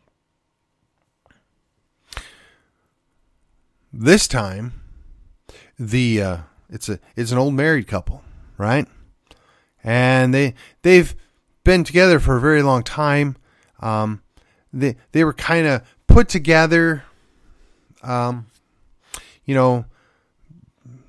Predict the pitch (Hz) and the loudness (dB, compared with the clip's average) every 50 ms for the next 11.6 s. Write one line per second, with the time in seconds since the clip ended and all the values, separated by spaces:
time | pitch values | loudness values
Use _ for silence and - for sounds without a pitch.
0 | _ - 143 151 - - 156 131 - 147 139 131 127 123 120 120 120 107 117 127 | _ -4 -4 -4 -2 -4 -6 -4 0 0 0 0 0 -2 -4 -4 -4 -4 -4 -4
1 | 123 123 117 120 120 117 117 117 117 107 - - - 117 117 113 113 107 101 107 | -4 -4 -4 -4 -4 -4 -4 -4 -4 -6 -8 -8 -8 -6 -4 -4 -4 -4 -4 -4
2 | 104 98 98 95 95 95 87 - - - - - - - - - - - - - | -4 -6 -6 -6 -8 -10 -12 -14 -18 -20 -20 -20 -20 -20 -20 -20 -20 -18 -18 -20
3 | - _ _ _ - - - 151 - 123 - - - - - - - 107 107 101 | -20 _ _ _ -18 -16 -14 -12 -12 -12 -12 -12 -14 -14 -16 -16 -14 -14 -12 -12
4 | - - 107 107 101 95 90 87 82 80 - - 104 101 92 95 101 104 - 135 | -14 -14 -12 -12 -12 -10 -12 -12 -14 -14 -14 -14 -14 -12 -10 -8 -10 -8 -10 -10
5 | 135 143 131 - - - - 98 95 107 101 110 107 - - - - 113 107 104 | -12 -12 -12 -16 -20 -20 -16 -14 -14 -12 -12 -12 -12 -14 -14 -10 -8 -8 -8 -6
6 | - 110 - - 110 107 113 117 110 98 101 107 107 101 95 - - 95 90 95 | -8 -10 -10 -8 -8 -8 -6 -6 -6 -6 -6 -6 -6 -8 -10 -10 -12 -10 -8 -6
7 | 101 110 127 131 120 - - 95 95 110 123 120 - - - - - - _ _ | -4 -4 -4 -4 -6 -8 -8 -6 -6 -6 -6 -8 -12 -18 -20 -20 -20 -20 _ _
8 | _ 117 117 104 - - 110 107 110 107 107 104 98 95 87 - _ _ _ _ | _ -8 -8 -6 -6 -6 -6 -4 -4 -4 -4 -4 -6 -6 -10 -14 _ _ _ _
9 | _ _ _ _ _ _ _ _ _ _ _ - 107 104 101 92 90 90 92 101 | _ _ _ _ _ _ _ _ _ _ _ -18 -16 -14 -14 -14 -16 -16 -18 -20
10 | - _ _ _ _ _ _ _ _ _ _ _ _ _ - - 110 107 107 113 | -20 _ _ _ _ _ _ _ _ _ _ _ _ _ -16 -10 -6 -4 -2 -2
11 | 113 - - - 120 120 117 - 143 147 147 | -2 -4 -4 -4 -4 -4 -6 -6 -10 -10 -10